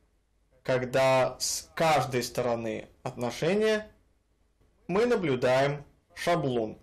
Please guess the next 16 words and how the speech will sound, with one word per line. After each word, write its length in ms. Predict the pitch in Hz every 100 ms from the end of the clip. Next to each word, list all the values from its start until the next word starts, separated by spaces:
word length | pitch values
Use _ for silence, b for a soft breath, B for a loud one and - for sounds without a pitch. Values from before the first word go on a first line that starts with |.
| _
класса 680 | 131 131 143 - 175 170 - _ _ _ _
или 480 | - 131 139 147 143 - _
шаблон 640 | - 208 151 117 113 110 -
глобальной 600 | - 139 147 127 110 110
функции. 540 | 131 147 120 - - - _ _ _ _ _ _ _ _ _ _ _ _ _ _ _
Вопрос 680 | 131 127 135 139 131 - -
заключается 840 | - 131 131 127 127 131 123 123 131
в 80 |
том, 400 | 131 220 233 226 - _ _ _ _
имеют 640 | 226 233 226 175 127 123
ли 280 | 120 117 104 - _ _ _ -
два 600 | 120 127 131 127 120 -
шаблона 840 | - 127 127 131 135 160 214 214 - _ _ _ _ _ _
общие 720 | 180 165 - - 175 190 202 202 - _ _
или 320 | 214 233 240
различные 1000 | 233 196 202 151 131 120 - 143 147 151